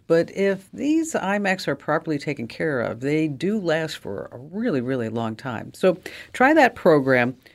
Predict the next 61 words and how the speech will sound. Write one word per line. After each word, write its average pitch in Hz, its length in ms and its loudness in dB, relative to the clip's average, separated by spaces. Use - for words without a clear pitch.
uh, 120 120 2
called 135 260 4
Clean 180 240 2
My 160 160 4
Mac 127 340 2
X. 117 320 -2
It's, 127 200 -8
uh, 127 340 0
by 131 180 4
a 127 120 4
company 139 320 0
called 120 200 2
MacPaw. 120 640 0
And 139 260 4
if 147 160 2
you 156 100 0
need 196 200 0
help 190 300 4
afterwards, 220 680 2
just - 320 0
reach 190 260 4
back 165 240 4
out, 151 240 6
and 135 100 2
we'll 127 100 0
take 147 180 0
it 147 100 0
to 151 120 -2
the 131 80 2
next 131 240 0
step, 123 300 2
and 123 80 -10
we'll 120 100 -6
start 120 260 0
looking 120 220 -4
at 110 100 -4
some 117 160 -2
hardware 113 440 0
issues. 113 280 -6
But 120 180 -8
first, 143 240 0
let's 131 140 0
just - 180 -6
clean 139 180 -2
up 127 100 0
the - 80 -12
software 135 400 0
stuff, 117 300 2
'cause 139 100 -2
that's 143 220 2
a 107 60 0
heck 175 300 -2
of 170 100 -4
a - 20 0
lot 156 220 4
easier 156 360 2
to 110 60 -2
get 123 140 0
started 127 300 0
that 160 220 4
way 113 300 2